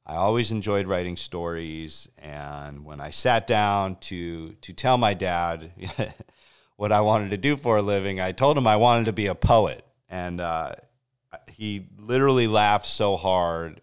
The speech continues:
he fell out of his chair, which, not in a jerk way,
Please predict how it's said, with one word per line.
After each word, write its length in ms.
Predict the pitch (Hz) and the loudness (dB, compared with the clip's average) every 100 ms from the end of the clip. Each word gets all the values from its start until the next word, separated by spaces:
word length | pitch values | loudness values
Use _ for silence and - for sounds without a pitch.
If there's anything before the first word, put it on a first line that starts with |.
| _ | _
he 220 | - 95 | -16 -14
fell 240 | - 90 | -6 -2
out 200 | 87 82 | -2 -2
of 60 | 80 | -4
his 140 | 71 | -12
chair, 420 | - - 58 - _ | -16 -14 -14 -16 _
which, 400 | _ 82 78 - - _ _ _ _ _ _ _ _ _ _ _ _ | _ -20 -14 -16 -16 _ _ _ _ _ _ _ _ _ _ _ _
not 280 | 123 147 143 | -2 0 2
in 60 | |
a 60 | 117 | 0
jerk 400 | 92 101 92 - | -2 -2 -2 -6
way, 320 | 82 65 69 | -10 -8 -12